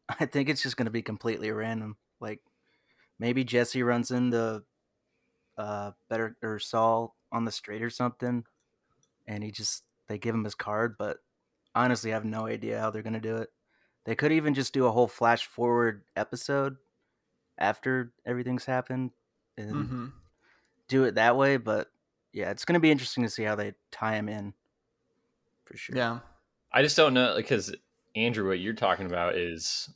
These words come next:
Speaker 3: like, I guess after they talk with Lalo and we find out what he wants. I don't
Speaker 2: Mm-hmm.
Speaker 3: know if, <laughs> you know, Ken's gonna be really interested in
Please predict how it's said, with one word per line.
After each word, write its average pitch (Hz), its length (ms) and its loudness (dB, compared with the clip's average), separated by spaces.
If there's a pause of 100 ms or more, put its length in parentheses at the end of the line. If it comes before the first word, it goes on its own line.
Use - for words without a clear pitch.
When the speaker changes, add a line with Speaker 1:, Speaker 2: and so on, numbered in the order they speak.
Speaker 3:
like, - 380 -4 (220)
I 98 80 -6
guess 87 280 -4
after 87 720 -4 (1040)
they 95 120 -4
talk 98 300 0
with 90 100 -6
Lalo 85 580 0
and 90 80 -6
we 87 100 -6
find 90 260 0
out 85 220 -2 (480)
what 87 180 -2
he 90 140 -8
wants. 82 540 -10 (640)
I 95 80 0
don't 95 300 2
Speaker 2:
Mm-hmm. 92 60 -6
Speaker 3:
know 95 220 2
if, - 400 -6 (380)
<laughs> - 380 -16
you 131 120 6
know, 101 220 10
Ken's 117 340 6
gonna 110 220 6
be 101 300 2
really 107 300 8
interested 104 520 4
in 92 320 0